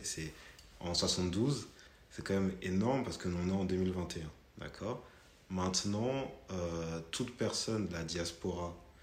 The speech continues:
qui a un rapport, en fait, euh, ben, qui est diaspora béninoise, par exemple, qui a besoin de papiers, c'est pas des papiers béninois. L'autre fois, je regardais sur leur site, c'est en fait toujours,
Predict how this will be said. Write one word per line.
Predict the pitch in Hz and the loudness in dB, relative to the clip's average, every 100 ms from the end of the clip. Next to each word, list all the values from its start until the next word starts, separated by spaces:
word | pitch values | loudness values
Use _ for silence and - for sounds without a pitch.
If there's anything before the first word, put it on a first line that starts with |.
| - - - | -20 -20 -16
qui | - 95 82 | -8 -4 -2
a | 80 | -2
un | 78 | -2
rapport, | 78 82 - 95 85 | -2 -4 -4 -2 0
en | 82 | -2
fait, | 87 80 87 | -6 -6 -6
euh, | |
ben, | 76 73 | -6 -6
qui | 73 82 | -8 -6
est | |
diaspora | 82 - 82 85 | -6 -6 -4 -4
béninoise, | 80 85 85 82 80 - - - - - | -2 -2 -2 -4 -6 -10 -16 -20 -18 -6
par | 87 | -4
exemple, | 85 | -2
qui | 85 | -4
a | |
besoin | 80 85 85 87 | -2 -4 -4 -4
de | 82 80 78 78 78 76 - - | -4 -4 -4 -6 -6 -8 -12 -4
papiers, | 87 78 - 95 85 | -4 -2 -2 0 -2
c'est | - 80 | -4 -6
pas | 82 | -6
des | 80 78 | -6 -6
papiers | 85 80 92 | -8 -4 -4
béninois. | 90 82 85 101 151 - - - - - - - - - - - | -4 -4 -2 -4 -6 -12 -20 -20 -20 -20 -20 -20 -20 -20 -20 -4
L'autre | 92 82 | -2 0
fois, | - 110 | 2 2
je | 95 87 | 4 2
regardais | 82 85 85 95 | 2 2 4 2
sur | - 85 | 2 0
leur | 82 80 | 0 2
site, | - 71 71 - - - - - - - - - | 2 2 0 -2 -4 -8 -20 -20 -20 -20 -20 -12
c'est | - - 104 104 110 113 - | -4 0 2 6 6 4 -2
en | 87 | -4
fait | 80 104 110 113 - | -2 0 2 0 -4
toujours, | - 95 87 101 110 104 | -4 -2 0 2 2 0